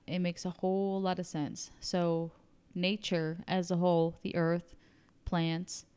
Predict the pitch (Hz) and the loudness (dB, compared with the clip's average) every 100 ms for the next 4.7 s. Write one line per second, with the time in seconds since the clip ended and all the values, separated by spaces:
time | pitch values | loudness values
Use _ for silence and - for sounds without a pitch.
0 | _ _ 170 165 165 165 165 170 180 - | _ _ -2 0 0 0 -2 -2 -6 -12
1 | - - _ _ _ _ _ _ _ _ | -16 -20 _ _ _ _ _ _ _ _
2 | _ 175 160 160 170 185 175 180 185 _ | _ -2 0 0 -2 -2 -2 -2 -6 _
3 | - _ _ _ _ _ _ _ _ _ | -20 _ _ _ _ _ _ _ _ _
4 | _ _ _ _ - 185 180 | _ _ _ _ -6 -4 -4